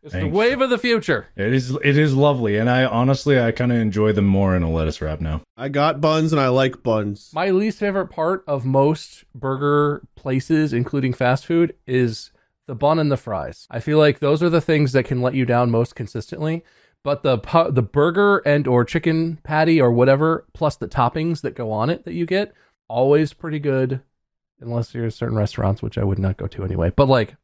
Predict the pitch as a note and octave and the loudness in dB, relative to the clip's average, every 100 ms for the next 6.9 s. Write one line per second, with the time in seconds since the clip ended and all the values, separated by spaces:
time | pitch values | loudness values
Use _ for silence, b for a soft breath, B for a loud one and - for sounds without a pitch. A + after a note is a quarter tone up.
0 | _ B2 D3+ E3+ G#3+ F#3 F3+ F3+ E3 b | _ -2 0 2 0 4 6 4 2 b
1 | b A#2+ A#2 B2 C3 C3+ - _ _ - | b -14 -8 -6 -4 -4 -6 _ _ -12
2 | E3 C#3+ D3+ C3+ B2+ C3 B2+ A2+ G#2+ C3 | -10 -8 -4 -2 0 -2 -2 -4 0 2
3 | C3+ B2 - B2 B2 A#2 A#2 G2+ E2+ b | 2 -2 -4 0 2 2 2 0 -4 b
4 | b b b b _ A#2 A#2+ C#3 D3+ C#3+ | b b b b _ -12 -6 -4 -2 -2
5 | C3+ C3 B2+ - _ _ _ _ G#2 G2+ | -2 -2 -4 -12 _ _ _ _ -16 -8
6 | G2+ G2+ A2+ C3+ B2+ A#2 A#2 A#2+ | -4 -4 -4 -8 -8 -10 -8 -12